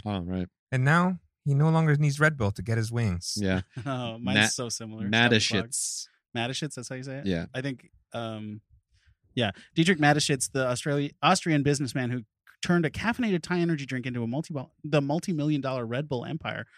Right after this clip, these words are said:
Speaker 3: passed away at age seventy-eight. Turns out, Red Bull can only give you wings for so long.
Speaker 1: Mm, I like balls.
Speaker 3: Yeah, me too.
Speaker 2: Who's Paul? This is Dan.
Speaker 1: Dan.
Speaker 3: <laughs> I
Speaker 2: Who the
Speaker 3: like
Speaker 2: fuck is
Speaker 3: Dan's.
Speaker 2: Dan?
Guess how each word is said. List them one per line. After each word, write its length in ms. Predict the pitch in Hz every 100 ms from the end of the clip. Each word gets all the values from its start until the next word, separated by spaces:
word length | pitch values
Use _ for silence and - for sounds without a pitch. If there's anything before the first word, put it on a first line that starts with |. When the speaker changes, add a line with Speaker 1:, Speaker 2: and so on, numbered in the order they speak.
| - _ 160
Speaker 3:
passed 200 | 165 -
away 200 | 147 131
at 80 |
age 200 | 120 117
seventy-eight. 540 | - 110 117 123 117 - _ _ _ _
Turns 280 | - 185 180
out, 200 | 175 165 _ _ _ -
Red 200 | 190 190
Bull 120 | 202
can 140 | 202
only 180 | 196 196
give 160 | 190 190
you 80 |
wings 240 | 196 202 180
for 100 | 170
so 180 | - 196
long. 280 | 190 185 156 _ _ _ _ _ _ _ _ _ _ _ _ _ _ -
Speaker 1:
Mm, 400 | 123 113 101 82 80 _ _ - 107
I 40 | 95
like 100 | 92
balls. 300 | 87 87 - _ _ -
Speaker 3:
Yeah, 120 | 110
me 100 | 113
too. 120 | 113 _ _ _ _ _ _ _ - _ - _ _ _ _ - 104
Speaker 2:
Who's 140 | 98
Paul? 340 | - 80 80 - _ _ -
This 160 | 90 -
is 100 | -
Dan. 360 | 82 71 64
Speaker 1:
Dan. 460 | - - 117 - 101
Speaker 3:
<laughs> 40 |
I 40 | 175
Speaker 2:
Who 320 | 180 - 156 -
the 240 | 123 123
Speaker 3:
like 180 | 175 101
Speaker 2:
fuck 140 | 85
is 100 | 110 110
Speaker 3:
Dan's. 240 | 110 64
Speaker 2:
Dan? 220 | 58 -